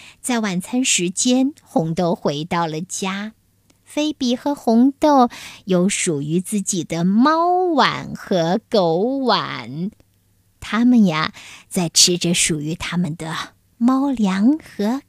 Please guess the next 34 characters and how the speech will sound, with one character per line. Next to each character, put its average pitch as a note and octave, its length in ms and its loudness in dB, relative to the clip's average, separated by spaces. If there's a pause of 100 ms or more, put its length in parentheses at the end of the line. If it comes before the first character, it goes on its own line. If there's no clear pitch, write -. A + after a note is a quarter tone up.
狗 A#2+ 320 -6
粮 E3+ 440 -4
呢。 C#4+ 260 0 (440)
拍 A#3 240 -4
拍 C#4 240 -6
站， C#4+ 400 -2 (320)
吃 F3 300 0
饭 F#3+ 360 -6
饭， C3+ 380 -10 (160)
这 F#3 140 -2
是 E3+ 180 -4
他 - 200 -8
们 E3 140 -2
靠 F3 280 -4
得 C3+ 260 -10 (380)
最 B3+ 280 2
近 D#4 400 2
的 E3 140 -2
时 D3 240 -2
候。 - 440 -14 (680)
吃 - 200 -2
饱 A#3+ 240 0
了 A#3+ 140 0
饭， C4 480 2 (380)
又 F3+ 180 2
到 E3 220 -4
了 D#3+ 80 -2
该 F3 180 0
睡 F#3 300 0
觉 G#3 280 0
的 F3+ 120 -4
时 D3+ 280 -2
间 E3 360 -6
啦。 E3 540 -8